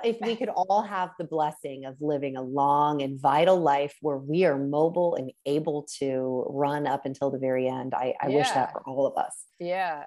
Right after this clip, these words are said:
Speaker 2: Oh, yeah. I, I
Speaker 1: Yeah.
Speaker 2: re-, I remember, um, not too long ago, I was looking at a, a, a, a, a Y M C A mailing that came to the house and,
Speaker 1: Uh-huh.
Speaker 2: and, you know, all their different offerings. And of course, they have a whole section for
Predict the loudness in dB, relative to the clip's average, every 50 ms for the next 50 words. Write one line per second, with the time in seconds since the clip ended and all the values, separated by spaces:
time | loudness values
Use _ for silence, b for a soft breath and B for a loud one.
0 | -8 -4 -2 -2 -2 0 0 2 4 4 4 6 4 4 4 4 4 2 4 2
1 | 2 2 2 2 2 2 2 0 0 0 -2 -2 -2 -2 0 0 0 0 0 2
2 | 2 2 0 0 -2 -6 -12 -10 -6 -4 -2 -2 -4 -4 -4 -4 -2 0 2 2
3 | 2 0 0 0 2 2 4 4 4 4 2 2 -2 -6 -8 -10 -8 -6 -6 -4
4 | -4 -4 -6 -4 -4 -2 -2 0 0 0 0 0 0 0 -2 -2 -4 -4 -6 -6
5 | -8 -12 -16 _ _ _ _ _ _ -20 -20 _ _ _ -8 -6 -6 -6 -4 -4
6 | -4 -4 -4 -4 -8 -6 -4 -4 -4 -2 0 0 0 0 0 -4 -6 -10 -12 -10
7 | -8 -6 -4 -2 -2 -2 -4 -4 -6 -10 -14 _ -16 -14 -12 -8 -8 -6 -6 -6
8 | -8 -10 -12 -14 -18 -18 _ -16 -16 -16 -16 -16 -18 -16 -14 -12 -10 -8 -6 -6
9 | -4 -6 -6 -8 -12 -14 -14 -14 -14 -16 -20 B B B -10 -10 -10 -8 -8 -8
10 | -8 -6 -4 -2 0 0 2 4 4 4 4 4 2 0 -2 -6 -10 -12 -8 -6
11 | -6 -4 -4 -4 -6 -6 -4 -2 0 0 -2 -4 -6 -6 -4 -4 -4 -6 -10 -12
12 | -10 -10 -10 -10 -12 -10 -6 -6 -6 -4 -2 -2 0 0 -2 -4 -2 -2 -2 -2
13 | -4 -6 -6 -4 0 2 2 2 0 -4 -4 -4 -4 -4 -6 -12 -14 -10 -6 -4
14 | -2 0 0 0 0